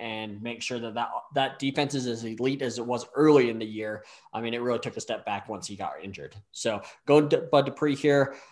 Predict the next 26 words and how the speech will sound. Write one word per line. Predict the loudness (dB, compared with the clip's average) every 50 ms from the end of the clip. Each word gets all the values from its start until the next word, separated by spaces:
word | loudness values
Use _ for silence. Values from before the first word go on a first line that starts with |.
| _ 2
Um, | 6 6 8 8 6 4 2
the | -2
Texans, | 2 4 6 6 6 6 6 6 6 6 6 4 0 -4 -8 -12 _ _ _ _ _ _
also | 2 6 8 8 8 6 6
going | 6 6 6 6
with | 6 4 4
another | 4 4 6 4 4 2
re-signing. | 0 -2 -2 0 0 0 0 0 0 0
I | 0 0
guess | 2 0 0
this | -2 -4 -4
is | -6 -6 -8 -6
three | -4 -2 -2 0
teams | 2 4 4 4 6 4
in | 2 0
a | 2
row | 2 4 4 4
I'm | 2 2
going | 0 0 -2 -2 -4
with | -6 -8
just | -8 -10 -8 -6
re-sign | -6 -2 0 0 0 0
your | -2 -4
best | -2 0 0 0 0 -2 -4
free | -4 -4 0 0
agent. | 0 0 0 -2 -6 -8 -10 -14